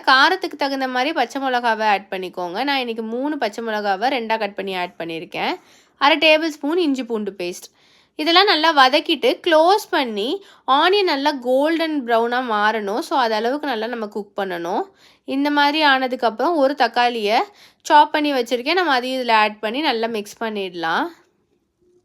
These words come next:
அரை டேபிள் ஸ்பூன் மஞ்சத்தூள், அரை டேபிள் ஸ்பூன் தனி மிளகாத்தூள், அரை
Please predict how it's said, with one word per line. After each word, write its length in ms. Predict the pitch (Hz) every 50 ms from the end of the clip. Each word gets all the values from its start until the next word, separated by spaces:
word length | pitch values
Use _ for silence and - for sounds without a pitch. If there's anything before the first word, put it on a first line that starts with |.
| _ _ _ _ _ _ _ _ _ _ _ _ _ _ _ _ -
அரை 120 | 269 294 320 294
டேபிள் 220 | 359 359 359 381 370
ஸ்பூன் 180 | 392 415 392 359
மஞ்சத்தூள், 540 | 294 277 269 262 285 277 285 285 311 359 453 427 - _ _ _ _ _ _ _ _ _ _ _ - - - 240
அரை 120 | 269 277 302 285
டேபிள் 240 | 311 311 285 330 330 -
ஸ்பூன் 260 | - - 349 349 330 311
தனி 200 | 269 - 262 277 277
மிளகாத்தூள், 640 | 285 285 269 262 269 262 247 226 - 277 320 381 403 - - _ _ _ _ _ _ -
அரை 120 | 269 285